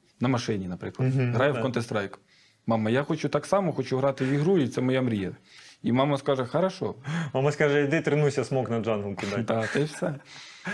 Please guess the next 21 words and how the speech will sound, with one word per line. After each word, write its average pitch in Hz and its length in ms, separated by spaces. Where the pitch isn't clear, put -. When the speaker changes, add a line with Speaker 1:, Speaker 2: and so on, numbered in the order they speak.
Speaker 2:
Слухай, 185 260
ну 240 100
це 190 120
круто, 220 280
тому 185 180
що 180 160
ти 202 240
ще 208 180
ж - 80
в - 40
твоїй 180 260
історії, 220 680
е, 156 140
розумієш, 160 360
що 208 100
унікально, 175 520
що - 180
ти, 220 400
е, 156 380
ти 202 420
фактично, 180 920